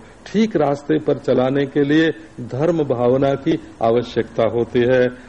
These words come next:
और मोक्ष जो है वो तो अपने आत्मा का ही स्वरूप है, वो न बाहर है, न मन में है, न बुद्धि में है। विज्ञानम यज्ञम तनुते, तैत्तरीय उपनिषद में बताया कि विज्ञानमय कोश में माने बुद्धि में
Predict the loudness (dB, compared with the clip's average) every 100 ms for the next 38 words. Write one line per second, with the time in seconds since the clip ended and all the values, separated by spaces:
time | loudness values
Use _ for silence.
0 | 0 2 2 0 0 2 0 -2 2 2
1 | 2 0 -4 -10 -6 -2 0 2 0 0
2 | 0 0 0 -2 -2 -4 -2 -2 -2 -2
3 | -4 -4 -4 -2 0 0 0 0 0 2
4 | 2 2 2 -2 -10 -12 -4 -2 0 -2
5 | 0 0 0 2 2 0 -4 -8 -4 0
6 | 0 0 0 0 0 -2 -4 -4 0 0
7 | 0 0 -2 0 -4 -2 -2 -2 0 0
8 | 0 -8 -2 -2 0 0 2 2 2 -2
9 | -2 -2 0 -2 -2 -2 2 2 2 0
10 | -8 -20 -10 -6 -4 -4 -2 0 0 0
11 | -2 -2 -2 -4 -2 -4 -2 0 -2 -2
12 | -4 -2 0 0